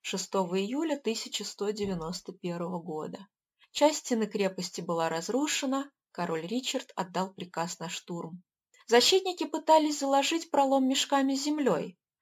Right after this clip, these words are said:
но требюше метали и метали камни, не давая заделать пробоину и убивая сарацинов. Неожиданно из пролома вырвалась большая группа сарацинов и, вмиг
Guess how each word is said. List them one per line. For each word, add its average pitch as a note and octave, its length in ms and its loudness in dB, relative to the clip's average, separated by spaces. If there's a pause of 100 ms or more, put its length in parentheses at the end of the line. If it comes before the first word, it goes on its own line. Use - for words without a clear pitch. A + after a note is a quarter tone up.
(200)
но F#3 60 -4
требюше G3 560 0
метали D4 500 4
и C#4 60 0
метали C4 400 2
камни, A#3 580 -2 (160)
не F#3 80 -6
давая G#3+ 480 4
заделать A3+ 580 2
пробоину G3 720 -2
и F#3 120 -4
убивая E3+ 420 -2
сарацинов. D#3+ 720 -8 (720)
Неожиданно D#4 640 6
из D4 100 0
пролома C#4+ 540 6
вырвалась C#4 500 4
большая A3 460 2
группа G#3+ 280 2
сарацинов E4 800 -2 (200)
и, A3 100 -2
вмиг C4 440 4